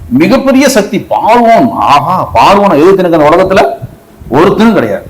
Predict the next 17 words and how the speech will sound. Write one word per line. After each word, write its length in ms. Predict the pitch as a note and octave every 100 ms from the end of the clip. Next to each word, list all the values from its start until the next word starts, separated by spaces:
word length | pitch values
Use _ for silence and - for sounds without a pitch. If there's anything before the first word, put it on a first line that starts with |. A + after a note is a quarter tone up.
| -
பார்வோன் 400 | A#2+ F#3+ G#3 G3+
தான் 100 | G3+
சர்வாதிகாரி. 640 | F#3 D#3 F#3 D#3 A#2+ G#2 - -
அவனை 340 | G#2+ D#3+ F#3+
ஜெ-, 320 | C3+ A#2+ F3
அவ-, 300 | - G#2+ B2+
அவ-, 300 | D#3 C#3+ E3+ -
அவன் 360 | C3 F#3+ G#3
தான் 340 | G3 B3+ D4 - - - _
அவங்களுடைய 440 | D#3 G3 G3 E3
மிகப்பெரிய 600 | C3+ C#3 G3 F#3+ C4 B3+ G#3+ B2+ - _ _ _ - -
ஒரு, 520 | C3+ C3 A2 G2+ F2+ - _ _
ஆ, 240 | - - F#2+ F#2+ - _
கற்பனை 380 | - - C4+ C4
செய்ய 180 | A#3+ A3+
முடியாத 260 | F#3+ F3
சக்தி. 300 | - A2 -